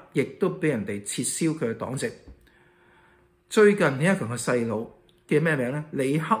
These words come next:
明，大家知係明係日月明啊，李克明。因為近嚟查呢個國家煙草局局長嘅問題，大家指向李克明，所以佢嘅裙邊俾人剪晒。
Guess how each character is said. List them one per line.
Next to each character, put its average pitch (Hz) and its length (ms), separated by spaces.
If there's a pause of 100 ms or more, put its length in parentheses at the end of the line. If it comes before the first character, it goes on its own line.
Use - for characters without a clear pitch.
(140)
明， 101 260 (240)
大 147 120
家 165 40
知 160 140
係 127 60
明 120 280
係 113 140
日 120 340
月 123 120
明 104 200
啊， 117 180 (260)
李 135 220
克 202 280
明。 107 120 (840)
因 269 120
為 170 120 (160)
近 156 100 (240)
嚟 110 180 (140)
查 104 340
呢 175 120
個 170 100
國 165 460
家 208 220
煙 208 260
草 143 220
局 160 120
局 - 220
長 135 160
嘅 135 160
問 107 80
題， 110 160 (100)
大 123 160
家 160 120
指 156 320
向 120 260
李 104 100
克 120 180
明， - 100 (1400)
所 277 180
以 - 20
佢 247 80
嘅 185 200
裙 113 320
邊 214 180
俾 190 40
人 123 140
剪 147 220
晒。 120 240